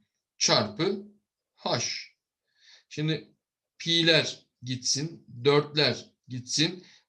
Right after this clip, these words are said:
R küple R kare şöyle sadeleşsin. O zaman R bölü altı eşittir h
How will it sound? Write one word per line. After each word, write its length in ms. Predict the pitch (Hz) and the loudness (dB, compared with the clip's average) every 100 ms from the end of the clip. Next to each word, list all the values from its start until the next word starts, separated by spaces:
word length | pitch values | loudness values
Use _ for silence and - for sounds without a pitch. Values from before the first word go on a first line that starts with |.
| - | -10
R 460 | 120 120 160 220 | -8 0 4 4
küple 640 | - 214 208 160 156 156 - _ | 4 -2 2 2 2 0 -10 _
R 260 | 117 156 202 | -2 2 4
kare 240 | 202 170 | 4 4
şöyle 340 | 143 156 147 127 | 4 6 6 4
sadeleşsin. 1080 | 131 120 113 107 107 - 151 214 - - _ _ _ _ _ _ _ _ _ _ - - - _ | 2 0 0 -2 -2 -2 0 0 -2 -14 _ _ _ _ _ _ _ _ _ _ -20 -20 -20 _
O 100 | 143 | 2
zaman 540 | 156 185 196 - - _ _ _ _ _ | 4 6 6 4 -4 _ _ _ _ _
R 580 | 120 120 156 196 220 175 | -12 -2 2 6 8 6
bölü 420 | 160 120 110 - _ _ _ _ _ - | 4 2 -2 -6 _ _ _ _ _ -2
altı 760 | 131 139 131 - 185 220 214 - _ _ _ - | 2 2 0 0 2 2 2 -10 _ _ _ -4
eşittir 840 | 156 156 160 - - 190 233 - - _ _ _ _ | 2 2 0 -4 2 4 4 0 -12 _ _ _ _
h 300 | _ - 185 | _ 0 4